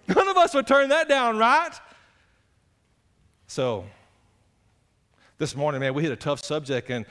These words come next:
and I, I wanna tell you, you know, I mean, um, the good thing about going verse by verse is you have to, you have to tackle subjects you don't wanna talk about, and as a preacher, the bad thing is you gotta talk about things you don't wanna talk about.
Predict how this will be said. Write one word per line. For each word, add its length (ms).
and 220
I, 20
I 40
wanna 120
tell 160
you, 80
you 60
know, 180
I 60
mean, 200
um, 220
the 80
good 160
thing 160
about 220
going 180
verse 220
by 160
verse 340
is 100
you 100
have 120
to, 100
you 120
have 100
to 80
tackle 340
subjects 540
you 160
don't 200
wanna 140
talk 280
about, 200
and 80
as 120
a 40
preacher, 460
the 100
bad 240
thing 220
is 140
you 40
gotta 160
talk 160
about 220
things 200
you 80
don't 120
wanna 100
talk 260
about. 360